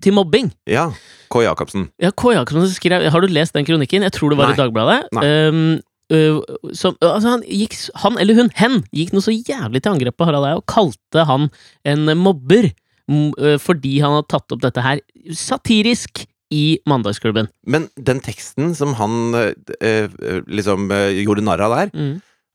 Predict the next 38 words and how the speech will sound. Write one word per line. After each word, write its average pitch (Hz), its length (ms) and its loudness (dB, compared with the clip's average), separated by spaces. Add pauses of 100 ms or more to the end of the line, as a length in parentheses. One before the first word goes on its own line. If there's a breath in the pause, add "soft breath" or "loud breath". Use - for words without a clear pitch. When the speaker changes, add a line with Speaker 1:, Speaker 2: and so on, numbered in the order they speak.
(140)
Speaker 2:
er 90 180 0
jo 117 120 -2
så 117 280 -2
dårlig, 117 400 0
og 104 160 -2
er 104 120 -2
en 110 80 -4
del 95 220 -2
av 113 60 -2
skoleverket 80 840 -4
som 120 160 -6
barna 82 340 -2
våre 110 200 -4
liksom 95 200 -6
skal 98 140 -8
forstå. 147 380 -4
Så 143 80 0
jeg, 135 240 -2
jeg 110 200 -2
synes 95 300 -10
at 101 140 -4
det, 110 140 -14 (520)
det 107 100 -2
er 120 160 -2
ikke - 120 -4
mobbing, 131 500 -2
det 107 100 0
er 113 80 0
å 123 80 -6
sette 127 200 -4
fokus 95 480 -6
på - 120 -8
et 92 120 -8
problem, 90 680 -4
Speaker 1:
Ja, 160 120 4
Speaker 2:
liksom. 180 80 4
Speaker 1:
fordi 247 220 0
det, 208 140 2